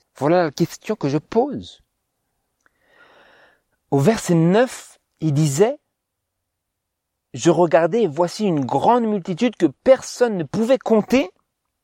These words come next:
Je pense que Dieu est en train ici de essayer de faire passer un message. Voyons si nous arrivons à relever le message qu'il essaie de faire passer. «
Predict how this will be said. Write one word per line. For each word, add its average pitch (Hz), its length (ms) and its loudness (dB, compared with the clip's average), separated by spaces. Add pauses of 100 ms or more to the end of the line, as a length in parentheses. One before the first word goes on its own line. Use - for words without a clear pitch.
(1000)
Je - 120 -14
pense 220 220 -4
que 160 100 -2
Dieu 175 500 -4 (220)
est 294 160 0
en 208 120 0
train - 280 -4
ici 208 340 -6
de 151 280 -2 (240)
essayer 185 220 0
de 180 60 0
faire 160 180 -6
passer - 280 -6
un 113 80 -4
message. 101 600 -12 (280)
Voyons 151 280 0
si 156 160 -8
nous 131 200 -2
arrivons 131 460 -4
à 113 120 -6
relever 127 600 -4
le 123 140 -6
message 110 540 -8
qu'il 110 180 -12
essaie 139 240 -8
de 120 80 -8
faire - 220 -10
passer. « - 380 -10